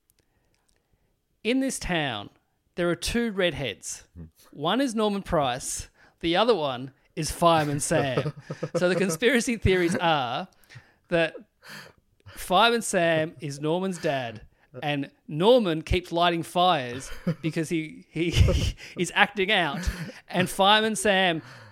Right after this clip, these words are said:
Speaker 1: doesn't, like, ar-, like, put, get the cops onto him or anything like that because he feels guilty 'cause he knows the truth that he is his father.
Speaker 2: Oh, that is so good.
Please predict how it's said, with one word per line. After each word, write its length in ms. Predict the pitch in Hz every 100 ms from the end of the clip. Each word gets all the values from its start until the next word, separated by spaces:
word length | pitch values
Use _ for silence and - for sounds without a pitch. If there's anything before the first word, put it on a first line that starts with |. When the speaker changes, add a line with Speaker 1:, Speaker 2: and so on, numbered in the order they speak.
| -
Speaker 1:
doesn't, 420 | 180 - 202 - _ -
like, 260 | 170 165 -
ar-, 260 | 170 156 160
like, 280 | 151 156 143
put, 220 | - 175
get 220 | - 165 -
the 60 |
cops 300 | 151 170 160 170
onto 240 | 156 165
him 60 | 151
or 40 |
anything 180 | 147 147
like 220 | 143 120
that 40 | _ -
because 280 | 160 170 165
he 80 |
feels 280 | 170 170 160
guilty 400 | 139 185 185 160
'cause 160 | 139 156
he 140 | 165
knows 220 | 160 156
the 80 | 156
truth 260 | 143 165 143
that 120 | 147
he 240 | 156 156
is 80 | 151
his 160 | 151 143 147
father. 400 | 151 139 135 113 - 95
Speaker 2:
Oh, 520 | 104 107 104 104 92 85
that 260 | 98 104
is 220 | 101 85 78
so 360 | - 101 95
good. 380 | 82 92 87 71